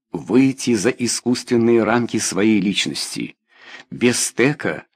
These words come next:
слияние было невозможно. С ним появилась надежда, пусть крошечная. «Мы едем», — сказал Кромптон.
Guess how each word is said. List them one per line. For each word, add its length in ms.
слияние 800
было 240
невозможно. 800
С 180
ним 360
появилась 600
надежда, 640
пусть 320
крошечная. 800
«Мы 280
едем», — 760
сказал 460
Кромптон. 680